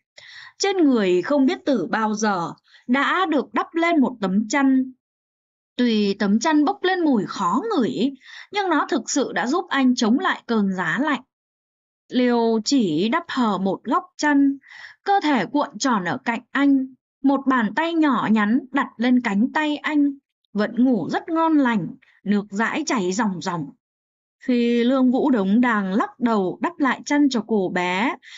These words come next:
Liêu cựa mình rồi tỉnh giấc. Xem ra sau này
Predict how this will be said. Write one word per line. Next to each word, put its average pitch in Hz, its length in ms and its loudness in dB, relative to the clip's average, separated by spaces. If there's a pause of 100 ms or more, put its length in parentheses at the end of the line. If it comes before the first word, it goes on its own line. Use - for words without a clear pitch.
(180)
Liêu 349 420 0
cựa 302 220 -4
mình 220 240 2
rồi 214 280 -2
tỉnh 170 280 -2
giấc. 302 180 -2 (680)
Xem 359 320 -2
ra 339 260 0
sau 254 260 0
này 202 420 0